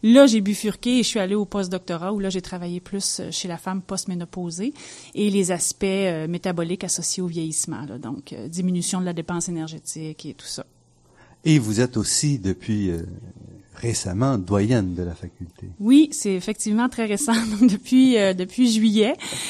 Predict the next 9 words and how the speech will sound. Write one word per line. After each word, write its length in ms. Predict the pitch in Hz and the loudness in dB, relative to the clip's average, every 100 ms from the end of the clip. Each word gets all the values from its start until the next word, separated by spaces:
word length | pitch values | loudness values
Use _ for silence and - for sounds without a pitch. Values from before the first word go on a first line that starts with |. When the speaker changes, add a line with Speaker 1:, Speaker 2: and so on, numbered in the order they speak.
| - - - | -10 -10 -2
Speaker 1:
Et 200 | 214 208 | 2 4
donc, 440 | 202 208 220 - | 4 4 4 2
euh, 600 | 208 185 175 170 170 202 185 _ - | 4 4 4 0 -2 -6 -10 _ -20
c'est 420 | - - 202 190 208 | -8 -4 -4 -2 -2
une, 240 | 185 180 | -2 -2
un 160 | - 208 | 2 6
nouveau 240 | 240 285 | 8 8
défi, 540 | 240 220 - 240 240 208 | 6 2 2 0 2 0
euh, 280 | 170 - | -2 -4